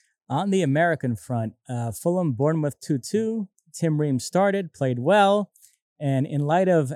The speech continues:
Aaron Long's struggles, Aaron Long and Walker Zimmerman's inactivity between now and the World Cup, Chris Richards' injury problems,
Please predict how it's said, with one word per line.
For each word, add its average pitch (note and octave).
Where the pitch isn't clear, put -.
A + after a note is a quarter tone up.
Aaron D3+
Long's C#3
struggles, F#3
Aaron D3
Long D3
and C3
Walker C#3+
Zimmerman's C3+
inactivity F#3
between F3
now F3
and F3
the E3+
World D#3+
Cup, F3
Chris -
Richards' D#3+
injury F3+
problems, E3+